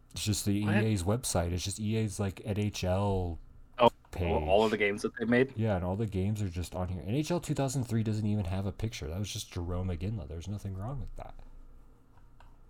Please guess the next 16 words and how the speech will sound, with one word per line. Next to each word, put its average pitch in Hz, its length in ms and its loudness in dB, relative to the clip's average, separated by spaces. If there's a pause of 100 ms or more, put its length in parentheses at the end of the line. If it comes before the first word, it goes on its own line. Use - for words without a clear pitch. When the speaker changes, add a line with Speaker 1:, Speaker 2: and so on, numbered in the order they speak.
(1700)
Speaker 1:
They 98 100 -4
got 90 100 -2
the 82 80 -6
Joe 90 140 0
Sakic 87 480 -4
one 101 120 0
on 98 140 2
here. 107 140 2
Nice. 92 320 0
They 92 100 0
don't 85 180 -2
do 87 100 -2
the 80 100 -4
Danny 82 320 -2
Heatley 85 340 -4
one. 101 260 -2